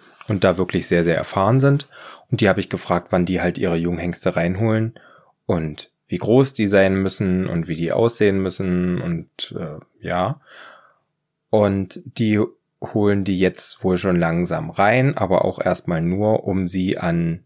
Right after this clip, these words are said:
normalen Umgang zu gewöhnen, weil das sind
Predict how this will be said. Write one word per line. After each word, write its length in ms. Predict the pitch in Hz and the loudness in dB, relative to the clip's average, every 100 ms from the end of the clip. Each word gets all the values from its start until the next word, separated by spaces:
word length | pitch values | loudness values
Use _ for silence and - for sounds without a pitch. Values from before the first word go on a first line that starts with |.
| - | -8
normalen 440 | 95 85 82 90 | -2 0 0 -2
Umgang 540 | 113 110 101 82 80 - | -2 -2 0 0 -2 -6
zu 180 | 85 | -8
gewöhnen, 480 | 76 78 82 85 95 | -6 -8 -4 -4 0
weil 100 | 87 | 0
das 220 | 82 - | 0 -6
sind 200 | 101 101 | -6 -8